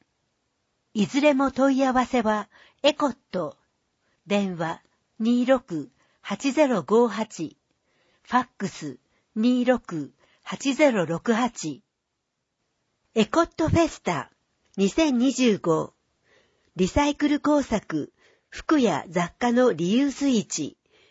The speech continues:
飲食販売など。時、十二月七日日曜、午前九時三十分から午後二時。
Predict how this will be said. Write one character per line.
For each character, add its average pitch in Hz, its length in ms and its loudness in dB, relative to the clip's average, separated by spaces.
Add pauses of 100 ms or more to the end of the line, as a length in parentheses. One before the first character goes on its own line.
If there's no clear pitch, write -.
(120)
飲 262 220 0
食 277 300 -2
販 254 280 0
売 139 340 -4
な 175 180 -2
ど。 - 280 -6 (1400)
時、 190 480 -6 (500)
十 247 260 2
二 285 140 2
月 277 260 0
七 254 260 4
日 240 400 0
日 214 360 -2
曜、 185 300 2 (360)
午 302 180 4
前 240 140 2
九 254 180 -6
時 220 140 0
三 240 260 0
十 247 160 -6
分 190 320 -2
か 160 160 -4
ら 151 240 -2 (160)
午 254 140 6
後 180 180 0
二 196 180 0
時。 143 260 -10